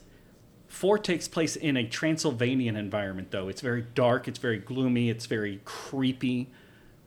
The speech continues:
All of the other games are much more bright and fun and full of puns. So, like, I can't pick four as the best because it's not really indicative of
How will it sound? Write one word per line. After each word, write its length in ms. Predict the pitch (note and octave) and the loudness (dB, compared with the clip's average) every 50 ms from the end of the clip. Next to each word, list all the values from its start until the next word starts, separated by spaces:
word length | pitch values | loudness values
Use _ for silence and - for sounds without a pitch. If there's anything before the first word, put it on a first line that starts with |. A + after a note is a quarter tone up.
| - - - | -20 -10 -2
All 280 | - C#3 D3 F3+ G3 G3 | 2 4 4 6 4 4
of 100 | F#3+ E3 | 2 2
the 120 | F3 E3+ | 4 4
other 160 | D#3+ D3+ D3 C3 | 4 4 4 2
games 340 | B2+ C#3 C#3+ C#3+ C3 - | 4 4 4 4 2 2
are 80 | C#3 B2+ | 0 2
much 240 | A#2+ B2 A#2+ - D3 | 2 2 0 0 0
more 220 | C3+ C3 B2+ B2+ | 2 2 2 2
bright 600 | B2 A2+ A2 B2 A#2+ A2+ A2+ A#2+ B2 A#2+ A#2 - - | 0 -4 -2 -2 0 2 4 4 2 0 -2 -6 -8
and 180 | G2 F#2+ - | -8 -8 -8
fun 640 | - - - C3+ C3 B2+ B2+ C3 B2+ C3 C3 B2 A#2 | -6 0 2 4 4 6 4 4 4 4 4 4 4
and 160 | G#2+ G#2 G#2 | 2 0 -2
full 140 | - D3 A#2+ | -2 0 0
of 200 | A2 - - - | 0 -2 -6 -10
puns. 720 | - - C#3+ C#3 C3 B2+ B2+ B2+ B2+ B2+ A#2+ A#2+ A#2 A#2 - - - - - - - - - - - - | -6 0 2 4 4 4 4 4 4 4 2 2 0 -4 -10 -14 -20 -20 -20 -20 -20 -20 -20 -20 -16 -8
So, 320 | - - E3 C#3 C3 B2 | -2 2 4 4 4 4
like, 260 | - - C3 C3 - - | 2 2 0 0 0 -2
I 40 | - | -6
can't 240 | - - F#3 - - | -2 -2 -2 0 0
pick 140 | - - - | -2 -4 -4
four 300 | - - D#3+ D#3+ F3 E3+ | -2 -2 2 4 4 4
as 120 | D3 - | 4 2
the 80 | - D3 | 0 0
best 300 | B2 B2+ A#2 A#2 - - | 2 2 2 2 0 -4
because 240 | B2 A2+ C#3+ B2+ C3 | -4 -2 -2 -2 -4
it's 140 | B2 A#2 C3 | -4 -2 0
not 240 | C3+ C3+ D3 - G#2+ C3 C3 B2 B2 B2 | 0 0 0 -2 -6 -10 -8 -8 -6 -6
really 340 | B2+ C3+ C#3+ D3 D3 D3 C3 | -2 4 4 6 6 6 4
indicative 400 | A#2+ A2+ C3 A#2+ - B2+ A#2+ A2+ | 4 2 2 2 0 0 0 0
of 200 | A2+ G#2+ - - | 0 -2 -2 -6